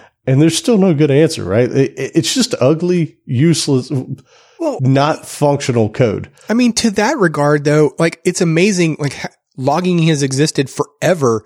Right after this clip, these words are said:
Speaker 2: and yet there's, it's not like there was, like, okay, for those of us that, you know, for the dot net listeners who are listening, it's not like there's a built-in you know, system dot logging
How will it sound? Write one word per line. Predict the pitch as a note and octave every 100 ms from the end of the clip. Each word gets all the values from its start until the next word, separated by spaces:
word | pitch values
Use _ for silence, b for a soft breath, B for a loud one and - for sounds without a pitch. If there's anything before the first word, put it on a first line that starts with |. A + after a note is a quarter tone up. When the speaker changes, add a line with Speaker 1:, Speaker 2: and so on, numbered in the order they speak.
| b b -
Speaker 2:
and | C#3
yet | C#3+ D3+ D3 - _ _ _ _
there's, | A#2+ D3 D3+ -
it's | C#3+
not | C#3+ E3
like | F#3 E3+
there | D#3 D3+
was, | C#3 -
like, | D3 - _ -
okay, | D3 B2+
for | C3+
those | B2 C3+ D3 C#3+
of | C#3
us | C#3 -
that, | - C3 B2 _
you | C3
know, | A2+
for | C3
the | A#2+
dot | C#3 C#3+
net | C#3 -
listeners | D3 C3+ - B2+ A#2+
who | C3+
are | A#2+ A#2
listening, | C#3+ F#3 B2 G#2+ B B B -
it's | C3 -
not | C3 D#3 D3
like | C3+ C3+ D3+ A#2 - _ _ _ _
there's | B2+ C3 B2+
a | A#2+
built-in | G#2 C3 C#3 C#3+ C#3 C#3 B2 A2 _ _ _ _
you | C3+
know, | A#2+ A2
system | G2+ D3 C#3 C3+
dot | C3 B2
logging | B2+ A#2+ C3 E3 C3+ A#2 A2